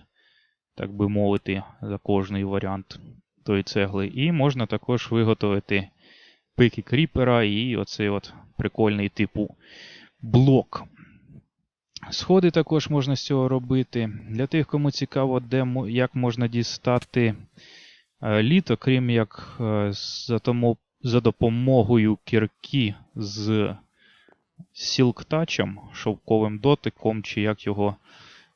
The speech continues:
Лід можна виготовити, е, зробивши отаку от машину.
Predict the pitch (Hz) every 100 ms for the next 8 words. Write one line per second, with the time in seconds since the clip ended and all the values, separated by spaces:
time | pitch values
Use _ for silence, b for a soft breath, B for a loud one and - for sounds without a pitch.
0 | _ - 123 165 151 151 139 135 127 143
1 | 139 - 135 135 - 127 127 - _ -
2 | 120 110 113 110 143 135 - 131 127 117
3 | 110 - 131 123 113 113 - - 127 110
4 | 95